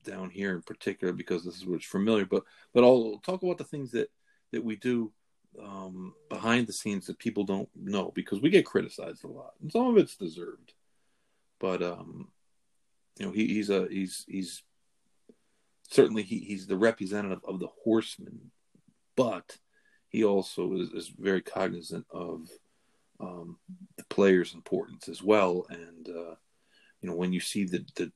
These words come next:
the graphs and the charts showing the rise of handle in Florida, how, how it's, you know, um, really, you know,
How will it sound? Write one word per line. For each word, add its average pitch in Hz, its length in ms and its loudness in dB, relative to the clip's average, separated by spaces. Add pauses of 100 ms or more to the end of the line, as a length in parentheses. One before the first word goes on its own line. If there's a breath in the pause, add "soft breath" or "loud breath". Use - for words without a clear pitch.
(100)
the 95 60 2
graphs 95 460 6
and 90 80 -8
the 87 60 -10
charts - 500 -2
showing 87 420 -8
the 85 80 -6
rise 87 640 0
of 80 360 -4 (720)
handle 104 480 -2
in 90 160 -10
Florida, 98 580 0
how, 92 260 -10
how 87 200 -8
it's, - 300 -14 (460)
you 90 120 -12
know, 80 200 -16 (1600)
um, 92 360 -12 (100)
really, 95 460 8 (1700)
you 95 120 -6
know, 95 60 -10